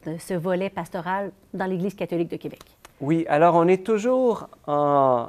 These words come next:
Speaker 2: en phase de, de relancement. Alors, le Lac à l'épaule,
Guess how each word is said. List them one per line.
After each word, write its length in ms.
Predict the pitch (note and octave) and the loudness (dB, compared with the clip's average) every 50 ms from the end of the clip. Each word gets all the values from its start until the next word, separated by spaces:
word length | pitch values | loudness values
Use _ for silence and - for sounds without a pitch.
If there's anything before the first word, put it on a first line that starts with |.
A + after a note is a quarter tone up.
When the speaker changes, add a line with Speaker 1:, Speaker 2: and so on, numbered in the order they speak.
| - _ - | -10 _ -8
Speaker 2:
en 160 | C3+ C3 C3 | -6 -6 -6
phase 380 | B2+ - - F3 F3+ F3+ D#3+ D3 | -6 -2 0 0 0 0 -2 -4
de, 260 | C#3 C3+ B2+ B2 A#2+ | -4 -2 0 0 -2
de 140 | A2+ B2 B2 | 0 2 0
relancement. 760 | B2 A#2 A#2+ D3 E3 E3 D#3 C#3 B2+ A2+ - - C3 B2+ D#3+ C4+ - _ _ _ - D3+ D3 G3 - _ - | 2 2 2 2 2 2 2 0 -2 -6 -10 -12 -12 -12 -12 -14 -18 _ _ _ -20 -20 -20 -20 -20 _ 0
Alors, 460 | C3+ C3+ D3 D3+ D#3+ D#3 - - - - - | 4 6 6 6 6 4 2 -2 -14 -12 -4
le 160 | D3 D3+ F3 | 2 2 4
Lac 220 | F#3+ G3+ G3+ G3+ F#3+ | 4 4 2 2 0
à 40 | E3 | 0
l'épaule, 540 | D#3+ D#3 D#3 - F3+ F3+ F3+ F3 D#3+ D3 | 0 0 0 0 2 2 4 4 2 2